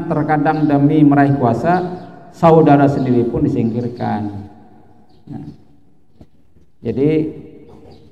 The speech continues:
ini siapa? Ustadz Adian Husaini. Jadi, politik itu hal baik, kekuasaan itu penting, ya.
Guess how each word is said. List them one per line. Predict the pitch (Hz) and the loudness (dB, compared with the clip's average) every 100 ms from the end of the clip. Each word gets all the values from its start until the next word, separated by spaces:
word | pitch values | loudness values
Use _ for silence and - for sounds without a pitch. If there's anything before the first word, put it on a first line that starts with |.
| - - - - | -20 -20 -20 -16
ini | - 120 | -4 0
siapa? | 135 143 139 143 151 - - - - - - | 0 0 0 -2 -2 -8 -14 -20 -20 -20 -18
Ustadz | - - 127 | -16 -6 -4
Adian | 123 113 110 107 | -4 -4 -2 -2
Husaini. | 101 107 98 98 95 95 - - - - - - - - - - - _ _ - - - _ - - - - - _ - _ - - - - _ 110 | -4 -6 -6 -4 -6 -8 -14 -20 -20 -20 -20 -20 -20 -20 -20 -20 -20 _ _ -20 -20 -20 _ -20 -20 -20 -20 -20 _ -20 _ -20 -20 -20 -20 _ -8
Jadi, | 117 | -4
politik | 123 127 127 | 0 2 2
itu | 135 143 | 0 2
hal | 131 120 | 0 2
baik, | 120 127 170 - - 117 | 0 2 2 0 -2 -8
kekuasaan | 120 123 123 127 127 | -8 -4 -4 -2 -4
itu | 139 | -4
penting, | 131 120 127 139 185 214 - - | -2 -2 2 2 4 2 -2 -4
ya. | 117 123 | -4 -6